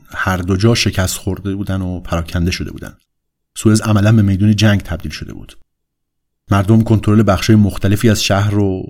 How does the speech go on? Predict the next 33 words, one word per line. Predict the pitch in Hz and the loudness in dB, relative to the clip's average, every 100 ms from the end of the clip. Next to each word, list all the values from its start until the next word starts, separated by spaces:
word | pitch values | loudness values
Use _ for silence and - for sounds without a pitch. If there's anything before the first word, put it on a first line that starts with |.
| - | -8
به | |
دست | 92 101 - | -2 -2 2
گرفته | 117 113 113 | 0 2 0
بودن | 104 101 95 - - | -2 -2 -8 -12 -10
و | 98 85 82 - | -6 -6 -6 -8
چند | - 98 104 | -6 -4 -4
تا | - 98 92 | -4 -4 -4
پاسگاه | 90 90 95 87 | -8 -6 -6 -4
پلیس | 92 92 98 | -4 -4 -6
رو | |
آتیش | 87 98 | -6 -6
زده | - 73 | -6 -8
بودن. | 82 - - _ _ _ _ _ _ _ _ - | -12 -16 -20 _ _ _ _ _ _ _ _ -8
شهرهای | - 98 113 117 | -4 0 0 2
دیگه | 107 104 135 | 2 4 4
نزدیک | 113 98 107 | 4 0 -2
کانال | 113 104 92 87 | 0 -2 -2 -4
سوئز | - 98 110 113 110 | -4 -2 -2 -2 -4
مثل | 98 - 101 | -4 -2 -4
اسماعیلیه | - 95 90 87 90 104 | -4 -4 -2 -2 -2 0
و | 104 | -2
پورت | 92 - 92 | -4 -8 -6
سعید | - 92 101 | -2 -2 -2
هم | 120 110 110 - | -2 -4 -6 -12
که | - | -8
از | 87 85 | -6 -4
قدیم | - 90 101 110 | -2 0 2 2
به | 98 92 82 | 2 -4 -8
سرسختی | - 87 - 90 - 104 | -6 -4 -4 -4 -2 -2
شناخته | - 90 - 92 | -2 -4 -4 -6
می‌شدن، | 85 95 113 135 143 _ _ _ _ | -4 -4 -2 -4 -8 _ _ _ _
جاهایی | - 85 90 | -4 -2 -2
که | 95 98 92 | -2 -2 -4